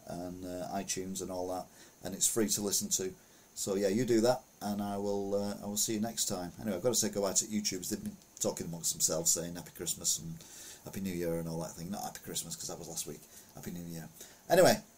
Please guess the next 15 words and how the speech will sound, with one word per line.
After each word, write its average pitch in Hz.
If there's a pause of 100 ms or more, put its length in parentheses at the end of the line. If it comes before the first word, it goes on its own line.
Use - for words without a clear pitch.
(640)
so, 127
uh, 127
yeah, 139
look 165
after 165
yourselves. 147 (140)
That 143
is 131
it. 143 (360)
I 120
will 123
see 135
you 131
all 127
again 123